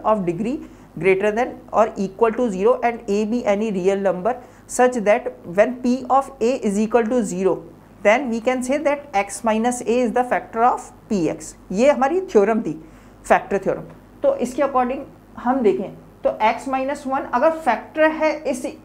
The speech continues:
polynomial का, इस polynomial का अगर factor है, तो हम ये कह सकते हैं कि जो P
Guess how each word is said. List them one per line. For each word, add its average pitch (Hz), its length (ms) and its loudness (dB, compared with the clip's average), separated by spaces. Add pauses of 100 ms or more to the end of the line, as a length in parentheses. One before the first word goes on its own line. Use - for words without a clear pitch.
(260)
polynomial 247 600 2
का, - 220 -4 (920)
इस 254 240 4
polynomial 240 580 2
का 269 80 2
अगर 233 260 0
factor 254 460 -6
है, - 280 -2 (540)
तो 285 60 6
हम 277 280 0
ये 254 160 4
कह 262 100 2
सकते 277 300 -6
हैं - 500 -6
कि 311 340 2
जो 269 220 2 (260)
P 294 120 4